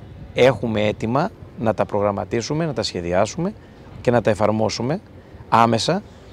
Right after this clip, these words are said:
γιατί μας δίνεται μια μεγάλη δυνατότητα σε αυτή την πενταετία, με όλα αυτά τα χρηματοδοτικά εργαλεία, να κάνουμε πραγματικά πάρα πολλά πράγματα για το Δήμο Μυτιλήνης, να προχωρήσουμε και να φύγουμε, να ξεφύγουμε από αυτό το τέλμα που έχει πέσει και έχει μείνει,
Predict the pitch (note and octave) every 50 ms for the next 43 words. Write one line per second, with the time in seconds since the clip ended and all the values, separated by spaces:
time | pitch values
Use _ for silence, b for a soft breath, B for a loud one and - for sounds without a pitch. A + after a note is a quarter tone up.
0 | B B B B - - - - - - - A#2 A#2+ G#2+ B2 A#2+ A#2 B2+ D#3+ D#3
1 | D3 D3 D3 C#3+ C3+ B2 C3+ D3 D3+ C#3+ B2+ B2+ A#2 A2 G#2+ A#2 G#2 A2 - A2
2 | G#2 - A2+ A2 G#2+ A2+ G2+ G2+ G2+ G2+ F2+ F#2+ A2 A#2 C3 D3 - B B B
3 | B B B B - G#2+ A#2+ C#3+ D#3 D3 B2+ D3 D3+ A#2+ C3 C3 A#2+ A2 A#2 G#2+
4 | G#2+ F#2 - - - G#2+ G2+ G#2 G2+ F2+ F2 F2+ F#2 G2+ B2+ D#3+ B B B B
5 | B B B - A2 G#2 - C3+ C#3 D3 C#3 B2 B2+ A#2+ A#2 A2+ G#2 G#2+ G#2 -
6 | C#3 B2+ A2+ G2 G#2+ - - - C3 C#3+ D3 B2+ C3+ A#2+ A2+ G#2 G#2+ G2+ G#2 G2
7 | G2+ A2 A2 G#2+ B2 C3+ D#3 A3 F#3+ D#3 A#2+ A2+ G2+ A2 A2 B2+ C3+ B2 A#2 G#2
8 | F#2 G2 F2 F#2 G2+ G#2+ B2 C#3 - - B B B B B B B - - -
9 | A#2+ A#2 G#2 - - - - - A2+ G#2 - A#2 A2+ B2+ C#3+ - D3+ C#3+ C#3+ D3
10 | - B B B B B B B - - C3 A#2+ A#2+ G2+ - D3+ D#3+ D#3 D3+ C3+
11 | - - C3+ A2 - E3+ D#3+ C3+ C3+ A#2 G#2+ G2+ G#2 A2+ G#2+ G2 - B2+ A#2+ A#2+
12 | A2+ B2+ B2 G2 G2+ G2 - A#2+ B2 A#2 C#3 B2+ C3 C#3 A#2+ C3 B2+ B2+ C3 C3
13 | C3+ C3+ C3